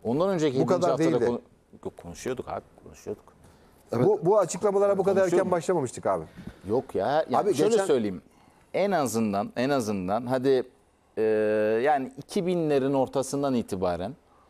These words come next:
Speaker 1: ortasından itibaren daha birinci hafta tekerlek dönüyor. Hakemlerle ilgili konuşma da başlıyor. Yani ben bunun aksine şahit olmadım.
Speaker 2: Ben ama şöyle bir şey var.
Speaker 1: O
Speaker 2: Hep
Speaker 1: yıllarda
Speaker 2: yeni,
Speaker 1: da konuşulurdu
Speaker 2: bir dakika
Speaker 1: da.
Speaker 2: şimdi bak konuşuyoruz da değişim yapılıyor. Feder-, Türkiye Futbol Federasyonu değişmedi mi?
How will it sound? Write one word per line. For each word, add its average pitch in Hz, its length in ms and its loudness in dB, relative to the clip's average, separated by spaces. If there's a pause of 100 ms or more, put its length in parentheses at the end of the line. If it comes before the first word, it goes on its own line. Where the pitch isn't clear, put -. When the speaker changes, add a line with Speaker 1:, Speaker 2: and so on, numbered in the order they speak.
(800)
Speaker 1:
ortasından 127 540 0
itibaren 117 560 -2
daha 156 220 0
birinci 156 320 0
hafta 120 240 0
tekerlek 117 560 0
dönüyor. 175 460 2 (120)
Hakemlerle 147 600 2
ilgili 123 200 2
konuşma 135 420 0
da 151 120 2
başlıyor. 110 420 0
Yani 110 200 0
ben 139 180 0
bunun 139 320 -2
aksine 135 360 -4
şahit 123 320 0
olmadım. 98 280 -4 (640)
Speaker 2:
Ben 170 280 0 (160)
ama 160 160 0
şöyle 156 280 2
bir 143 40 -4
şey 120 200 0
var. 170 180 0
Speaker 1:
O 190 100 4
Speaker 2:
Hep 190 80 4
Speaker 1:
yıllarda 240 140 2 (100)
Speaker 2:
yeni, - 100 4
Speaker 1:
da 233 60 2
konuşulurdu 190 420 0
Speaker 2:
bir - 20 6
dakika 202 180 2
Speaker 1:
da. 151 80 0
Speaker 2:
şimdi 156 140 4
bak 131 160 0
konuşuyoruz 185 520 0
da 123 180 2 (280)
değişim 135 380 2
yapılıyor. 160 380 0 (240)
Feder-, 123 180 2
Türkiye 165 300 0
Futbol 170 180 0
Federasyonu 175 420 2
değişmedi 165 380 0
mi? 82 120 -6